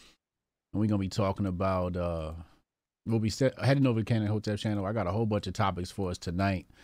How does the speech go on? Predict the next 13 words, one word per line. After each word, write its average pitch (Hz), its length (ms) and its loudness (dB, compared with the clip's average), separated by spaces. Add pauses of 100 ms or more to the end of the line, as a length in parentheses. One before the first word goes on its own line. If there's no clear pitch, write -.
(360)
Obviously, 131 300 10
we're 117 80 8
gonna 107 80 6
talk 104 240 4
midterms. 98 640 2
We 98 40 -2
got 92 140 0
a - 20 0
lot 92 160 0
to 98 80 -12
talk 101 220 2
about. 92 360 -2
Actually, 143 420 4